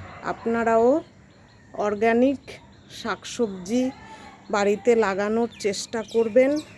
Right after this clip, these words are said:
সকলেই অর্গানিক শাকসবজি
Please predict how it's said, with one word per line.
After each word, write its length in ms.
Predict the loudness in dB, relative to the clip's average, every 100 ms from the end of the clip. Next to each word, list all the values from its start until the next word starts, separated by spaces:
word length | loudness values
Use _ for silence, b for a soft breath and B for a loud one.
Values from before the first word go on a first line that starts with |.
| -20
সকলেই 680 | -12 -8 -8 -6 -2 0 2
অর্গানিক 560 | 2 0 0 0 0 -2 -8 -20 -20 -20 -18
শাকসবজি 960 | -10 -6 -6 -6 -6 -6 -6 -2 -2